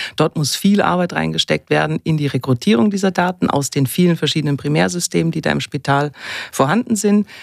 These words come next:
Äh, am besten in so eine Datenplattform, Data Warehouse oder Data Lake, was auch immer für eine Technologie man da benutzt. Ähm, aber darum geht es, oder? Dass man die Daten tatsächlich zentral an einem Punkt hat, dass man sie durchsuchen kann, dass man gewisse Standardisierungs-,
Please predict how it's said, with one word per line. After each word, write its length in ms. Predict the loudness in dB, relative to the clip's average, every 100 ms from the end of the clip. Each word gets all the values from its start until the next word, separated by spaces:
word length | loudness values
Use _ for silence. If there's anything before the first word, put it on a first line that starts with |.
| -18 -20 -4
Äh, 140 | 0 2
am 160 | 2
besten 260 | 0 0 0
in 100 | 0
so 120 | 0
eine 240 | -2 -2 -2
Datenplattform, 920 | 0 0 -2 -2 -2 -2 -2 -2 -2
Data 320 | -2 -2 -2
Warehouse 480 | -2 -2 -2 -4 -4
oder 160 | -4 -2
Data 320 | 0 -2 -4
Lake, 240 | -6 -4
was 160 | -4 -4
auch 80 | -2
immer 160 | -2
für 80 | -2
eine 140 | -2
Technologie 500 | -2 0 0 -2 0
man 140 | 0 0
da 100 | -2
benutzt. 560 | 0 0 0 -4 -6 -2
Ähm, 380 | -2 0 -4 -8 -4
aber 200 | -2 0
darum 300 | 0 2 2
geht 240 | -2 -4
es, 140 | -6 -2
oder? 140 | 0
Dass 160 | 0 -2
man 120 | -2
die 100 | 0
Daten 320 | 0 0 -2
tatsächlich 440 | -6 -4 -2 -2 -2
zentral 420 | 0 2 0 0
an 100 | -4
einem 120 | -6
Punkt 300 | -2 -2 -2
hat, 120 | -4
dass 140 | -4 -2
man 100 | -2
sie 80 |
durchsuchen 540 | -2 -2 -2 -2 -2 -2
kann, 260 | 0 -2 -4 -12 -4
dass 180 | -2 2
man 160 | 2
gewisse 340 | 2 2 2 0
Standardisierungs-, 720 | 2 2 2 2 2 2 2